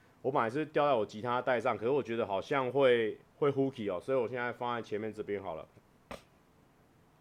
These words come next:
哇，它是，有没有？有没有听那声音？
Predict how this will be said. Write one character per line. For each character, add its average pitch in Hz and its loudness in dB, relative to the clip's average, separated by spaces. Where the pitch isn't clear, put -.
哇， 104 -10
它 113 -6
是， 131 -2
有 95 -8
没 107 -4
有？ 104 -4
有 95 -10
没 107 -4
有 107 -2
听 117 -8
那 123 -2
声 110 -6
音？ 107 -6